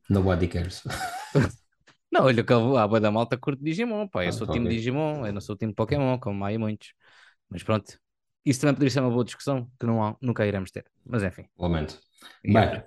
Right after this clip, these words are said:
Speaker 1: tá feito.
Speaker 2: Tá feito. Obrigado por terem ouvido este episódio até ao fim. Sigam-nos
Speaker 1: Até à
Speaker 2: para
Speaker 1: próxima.
Speaker 2: mais episódios. O vosso apoio é muito importante para nós. Clica no like, subscrevam.
Speaker 1: Não temos nada disso. Ouçam-nos
Speaker 2: Não
Speaker 1: só
Speaker 2: temos
Speaker 1: no
Speaker 2: nada disso.
Speaker 1: Spotify.
Speaker 2: Yeah. Ouçam-nos só no Spotify.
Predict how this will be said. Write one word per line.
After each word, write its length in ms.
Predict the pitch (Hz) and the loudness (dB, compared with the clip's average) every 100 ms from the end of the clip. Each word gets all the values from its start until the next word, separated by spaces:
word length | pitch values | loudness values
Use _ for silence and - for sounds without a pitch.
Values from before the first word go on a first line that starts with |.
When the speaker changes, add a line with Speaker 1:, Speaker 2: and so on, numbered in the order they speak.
| _ | _
Speaker 1:
tá 100 | 113 | 2
feito. 360 | - 90 - - _ - - | 4 0 0 -12 _ -8 0
Speaker 2:
Tá 120 | 120 | 0
feito. 380 | - 113 - 113 | 0 -2 -4 -2
Obrigado 340 | 143 160 170 | 4 6 6
por 60 | 143 | 6
terem 220 | 175 165 | 2 4
ouvido 260 | 156 151 151 | 2 2 0
este 220 | 147 - - | -2 -4 -6
episódio 260 | 143 151 | 0 0
até 140 | 143 139 | 2 0
ao 120 | 123 | 0
fim. 320 | - 143 127 _ - _ _ _ | -4 -8 -10 _ -20 _ _ _
Sigam-nos 380 | - 139 127 131 | 0 2 4 4
Speaker 1:
Até 80 | 95 | 2
à 40 | |
Speaker 2:
para 120 | 123 | 2
Speaker 1:
próxima. 0 | |
Speaker 2:
mais 380 | 127 123 120 113 | 4 4 2 -2
episódios. 840 | 120 120 110 131 135 135 123 - 113 | -4 -4 0 0 0 -4 -8 -16 -12
O 100 | 123 | -4
vosso 240 | 117 - | -4 -2
apoio 220 | 127 139 131 | -2 2 2
é 20 | |
muito 260 | 147 139 | 2 -2
importante 280 | 135 120 120 | -6 -6 -8
para 140 | 120 110 | -4 0
nós. 360 | 117 117 - | 2 2 -2
Clica 340 | - 156 147 131 | -4 -4 0 0
no 120 | 120 | 2
like, 240 | 113 117 - | 2 0 -2
subscrevam. 500 | 135 - 135 101 98 - - _ _ _ _ _ _ _ _ | -8 -4 -6 -6 -10 -20 -20 _ _ _ _ _ _ _ _
Speaker 1:
Não 200 | 120 113 | 2 2
temos 220 | 104 101 95 | 4 2 4
nada 180 | 92 82 | 2 2
disso. 280 | 87 - - - - | -2 -4 -14 -8 2
Ouçam-nos 340 | 135 127 113 | 4 6 6
Speaker 2:
Não 20 | |
Speaker 1:
só 60 | 113 | 6
Speaker 2:
temos 120 | 107 | 4
Speaker 1:
no 60 | 98 | 2
Speaker 2:
nada 80 | 92 | 2
disso. 200 | 110 95 | 2 0
Speaker 1:
Spotify. 220 | 90 82 | -2 -4
Speaker 2:
Yeah. 180 | 71 - - - - | -10 -14 -20 -20 -6
Ouçam-nos 320 | 131 131 117 | -4 -2 -4
só 80 | 127 | -4
no 80 | 117 | -4
Spotify. 500 | - 113 110 120 | -4 -4 0 0